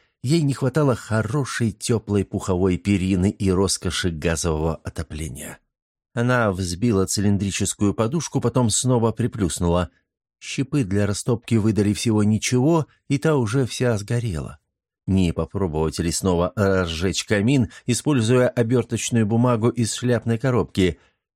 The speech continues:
Леди приехала сегодня днем, представив сассекской сельской публике невиданное зрелище. Постояльцы высыпали из маленькой привокзальной гостиницы Пулборо,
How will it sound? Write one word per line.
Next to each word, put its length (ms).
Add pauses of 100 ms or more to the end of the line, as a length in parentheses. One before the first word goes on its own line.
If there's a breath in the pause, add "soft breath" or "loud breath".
(300)
Леди 340
приехала 540
сегодня 420
днем, 380
представив 640
сассекской 680
сельской 480
публике 540
невиданное 580
зрелище. 720 (540)
Постояльцы 640
высыпали 480
из 280
маленькой 560
привокзальной 680
гостиницы 800
Пулборо, 640